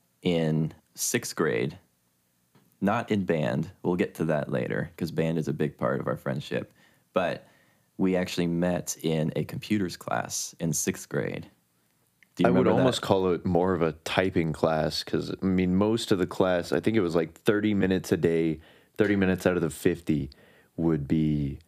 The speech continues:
Speaker 2: uh, focused on Mavis Beacon typing.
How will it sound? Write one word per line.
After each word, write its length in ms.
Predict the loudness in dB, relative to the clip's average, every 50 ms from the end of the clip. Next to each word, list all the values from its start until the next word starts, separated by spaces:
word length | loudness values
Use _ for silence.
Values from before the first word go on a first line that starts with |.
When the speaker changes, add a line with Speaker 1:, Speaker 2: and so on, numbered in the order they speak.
| _ _ _ _ _ _ _ -6
Speaker 2:
uh, 380 | -4 -2 0 0 0 0 0 -2 -4
focused 500 | -4 0 0 0 2 2 -2 -2 0 0
on 400 | 0 2 2 2 0 0 0 -2 -2 -2
Mavis 680 | 0 0 2 2 2 2 2 2 0 0 0 -2 -4 -8
Beacon 540 | -6 0 0 0 0 2 0 0 0 0 -4 -6 -10 -16 _ _ _ _ _ _ _ _ -20 _ -20 -20 -18 -12
typing. 600 | -6 -2 0 0 0 2 0 0 0 -2 -6 -10